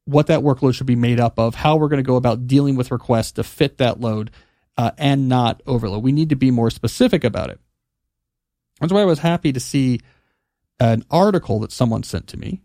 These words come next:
an alert listener sent to me, uh, that appeared in a, it's a column in the,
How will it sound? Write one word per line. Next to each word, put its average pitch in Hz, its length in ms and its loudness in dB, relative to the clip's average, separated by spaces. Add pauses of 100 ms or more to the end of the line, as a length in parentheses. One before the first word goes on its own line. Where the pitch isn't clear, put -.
(540)
an 120 80 -4
alert 113 300 0
listener 110 280 -6
sent 87 220 -8
to 76 100 -14
me, 123 160 -8 (680)
uh, 127 140 0
that 127 140 0
appeared 175 380 2
in 160 100 2
a, 131 280 2
it's 131 180 -6
a 123 40 -2
column 170 640 0
in 123 280 0
the, 113 400 -4